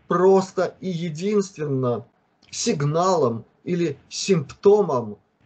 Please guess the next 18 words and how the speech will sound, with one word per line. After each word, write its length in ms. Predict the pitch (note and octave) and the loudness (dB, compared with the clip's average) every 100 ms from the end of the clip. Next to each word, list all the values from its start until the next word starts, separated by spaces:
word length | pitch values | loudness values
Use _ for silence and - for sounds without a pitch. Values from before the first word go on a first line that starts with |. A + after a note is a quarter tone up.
| _ | _
входа 840 | - - - G#3+ G#3 D3+ C#3 B2+ - _ _ _ _ _ _ | -16 -8 -4 4 4 4 0 0 -6 _ _ _ _ _ _
в 140 | - - | -20 0
комплексную 720 | G3 G#3 G3+ D3+ C3 C#3 B2 | 6 6 4 -8 -12 -8 -8
психосоматическую 1000 | - G3 F#3 F#3 F#3 G3+ F3 C3+ D3 D3 | -4 -6 -4 -6 -6 -8 -12 -16 -12 -6
релаксацию, 1200 | D3+ D#3 D#3 - A#3 C4 - D#3+ C3+ C#3 G#2+ G2 _ _ _ _ _ - | -4 -4 -6 -2 -2 -2 -8 -8 0 2 2 -2 _ _ _ _ _ -4
достигнутую 880 | C3+ D#3+ - G3 A#3 F#3+ D#3+ C3 C3+ | 0 0 -2 -8 -4 -4 -6 -4 -2
другими 600 | B2+ A3+ F#3 F3+ F3 D#3+ | 2 0 0 -8 -8 -6
какими-то 500 | D3+ C3+ F3+ F3+ F3 | -8 -8 -10 -8 -8
методами. 680 | D#3+ D#3 C3 A#2+ A#2+ G#2+ - _ _ | -6 -6 -6 -6 -8 -10 -12 _ _
Например, 540 | F#3+ G3+ F#3 F3+ F3+ | 0 2 0 0 -2
когда 360 | C3 D3+ D3 E3+ | -2 -6 -2 -4
мы 140 | E3 | -2
работали 640 | D#3+ D#3 D#3+ D#3+ D3 C#3 B2+ - _ _ _ _ _ _ _ _ _ _ _ _ _ | -2 0 -2 -4 0 0 0 -10 _ _ _ _ _ _ _ _ _ _ _ _ _
с 120 | - - | -18 -4
пациентами 720 | E3 - E3 D3+ C3+ C#3 C3 | -4 -2 -2 0 2 2 2
на 280 | C3 C#3 C3+ | 0 0 0
методе 320 | D#3 D#3+ C#3 | -2 -4 -6
Бутейко, 600 | C3+ - A3 A#3 C3 G#2 | -6 0 0 2 -2 -4